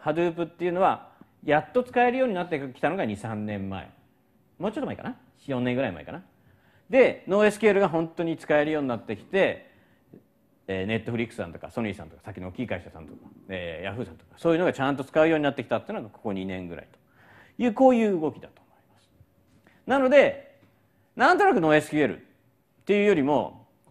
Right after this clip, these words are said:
必要なっていうもの、どうして必要になったかっていうのはこういう状況であって、ノーエスキューエルであり、Hadoopというものが必要になったというふうな形ですね。で、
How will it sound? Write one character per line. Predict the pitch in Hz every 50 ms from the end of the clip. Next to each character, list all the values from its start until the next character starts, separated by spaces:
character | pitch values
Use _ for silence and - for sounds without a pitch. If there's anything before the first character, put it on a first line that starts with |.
| _ _
必 | - - - - 254
要 | 294 294 294
な | 302 294
っ | 294 294
て | - 165
い | 123
う | 110
も | 101 92
の、 | 92 123
ど | 160 247 320 370 392
う | -
し | -
て | - 165 120
必 | - - - 143
要 | 139 135
に | 135
な | 131
っ | 127 -
た | - 82
か | 80 71
っ |
て | - _ - -
い | 147
う | 175
の | 147
は | 90
こ | - - 113 110
う | 107
い | 104 101
う | 95
状 | 82 95 90 82
況 | - - 82 82
で | 80 90
あ | 85 85
っ | - - _ -
て、 | 320 294 185 - - - - - - -
ノ | 135 139 135 135
ー |
エ | 127
ス | 127 - -
キ | 123
ュ | 117
ー | 113
エ |
ル | 107 92
で | 117
あ | 139 170
り、 | 190 151
Hadoop | - - 113 104 110 101 - -
と | - 98
い | 95
う | 92 98
も | 95 104
の | 135
が | 190 214 135
必 | - - - - 107
要 | 95 90
に | 82
な | 80 76
っ | - _
た | -
と | _ _ _ _ _ _ _ _ _ _ _ _ - _ _ _ _ _ _ -
い | 139
う | 135 123
ふ | 110 120
う | 107 95 80
な | 69 - - _ _ _
形 | - - - 127 -
で | - 156 143
す | -
ね。 | 98 101 113 120 _ _ _ _ _ _ _ _ _ _ _ _ _ _ _ _ -
で、 | 180 202 147 - - -